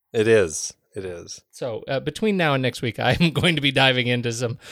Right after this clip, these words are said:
Speaker 2: Australian history books and see what I can <laughs> discover. I'll be calling all ten of my Australian friends to see if I can make right w-, the damage I have done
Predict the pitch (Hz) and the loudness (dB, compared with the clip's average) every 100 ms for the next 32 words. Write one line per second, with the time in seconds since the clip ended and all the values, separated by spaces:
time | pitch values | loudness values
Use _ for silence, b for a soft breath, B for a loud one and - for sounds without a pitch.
0 | B B 151 151 240 233 220 220 202 143 | B B 0 4 4 4 4 2 2 2
1 | 123 113 - - 170 175 160 160 160 170 | 2 0 -4 -2 -2 0 2 2 2 2
2 | 147 - 170 - 143 120 113 _ _ B | 0 0 -2 0 -2 -2 -6 _ _ B
3 | B B B 147 175 185 - 190 185 185 | B B B 0 0 0 2 2 2 0
4 | 196 - 185 123 107 107 110 - 127 120 | 0 0 0 0 -2 -2 -2 -2 -2 -2
5 | 117 - 139 139 139 - 135 - 127 113 | -4 -2 -2 -2 -4 -6 -6 -4 -4 -4
6 | 113 113 107 123 104 - - 143 123 131 | -2 -4 -4 -2 -2 -4 -12 -14 -8 -4
7 | 110 110 107 95 101 104 101 98 92 95 | -2 0 -2 -4 -4 -4 -6 -6 -6 -10